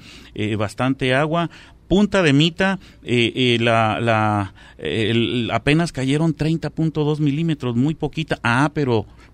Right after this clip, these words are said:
pero en Punta de Mita se dieron ciento catorce punto dos. Ahí el viento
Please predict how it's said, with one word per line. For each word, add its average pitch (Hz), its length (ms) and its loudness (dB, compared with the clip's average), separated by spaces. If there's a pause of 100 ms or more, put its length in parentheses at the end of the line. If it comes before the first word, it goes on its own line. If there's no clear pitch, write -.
(120)
pero 98 240 0
en 95 80 2
Punta 120 300 -2
de 143 100 0
Mita 131 240 0
se 120 140 -4
dieron 113 240 -2
ciento 110 320 -2
catorce 104 440 -6
punto 104 340 -6
dos. 92 220 -6
Ahí 117 160 0
el 175 120 0
viento 165 420 -2